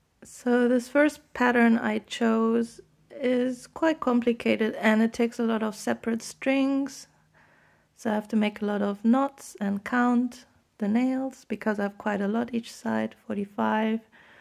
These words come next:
And I just keep recounting because I don't want to make a mistake. So this little bit of stringing took me thirty minutes so far. Um, I'm gonna spend quite a while on this one.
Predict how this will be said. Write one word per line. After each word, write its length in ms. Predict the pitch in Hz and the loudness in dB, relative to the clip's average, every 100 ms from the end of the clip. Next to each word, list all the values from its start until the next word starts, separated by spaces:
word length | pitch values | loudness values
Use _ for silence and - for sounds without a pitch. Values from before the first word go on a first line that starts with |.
| - _ _ _ _ | -20 _ _ _ _
And 380 | 220 208 214 240 | 0 2 0 0
I 380 | 240 214 208 214 | -2 -2 -2 -2
just 220 | 214 - | -4 2
keep 160 | 233 | 4
recounting 680 | 220 233 233 226 220 220 220 | 8 8 6 4 6 4 2
because 280 | 202 - 202 | 0 -4 -6
I 120 | 214 | -4
don't 420 | 202 220 214 214 | -2 0 0 0
want 240 | 208 196 196 | 0 0 -2
to 340 | - 202 196 | -4 -4 -2
make 280 | 196 196 196 | -2 -4 -6
a 40 | 190 | -8
mistake. 640 | 196 - - 240 233 - _ _ | -8 -10 -8 -4 -4 -8 _ _
So 640 | - - 196 196 208 240 - _ - | -20 -14 -12 -10 -12 -14 -16 _ 0
this 400 | 233 - - - _ _ | 0 0 -8 -20 _ _
little 240 | 196 247 269 | 4 4 6
bit 160 | 240 | 6
of 160 | 233 214 | 4 2
stringing 580 | - - 233 226 220 226 | -4 2 4 6 4 2
took 320 | 233 233 - | -4 -8 -4
me 300 | 214 214 214 | -2 -2 -4
thirty 400 | 202 233 247 233 | -2 0 2 2
minutes 420 | 208 254 208 - | 2 0 -4 -10
so 220 | - 196 | -6 -6
far. 540 | 175 - 196 190 196 196 - - - _ _ _ _ _ _ _ - | -6 -8 -6 -4 -6 -10 -20 -20 -20 _ _ _ _ _ _ _ -12
Um, 320 | 208 208 208 | -8 -6 -6
I'm 140 | 208 208 | -6 -4
gonna 260 | 220 226 | 2 2
spend 520 | 233 - 226 220 214 | 2 0 0 2 0
quite 280 | 226 233 226 | -4 -4 -2
a 60 | 233 | 0
while 320 | 220 220 214 | 0 2 0
on 140 | 202 | 0
this 160 | 196 202 - | -2 -6 -10
one. 220 | 208 | -12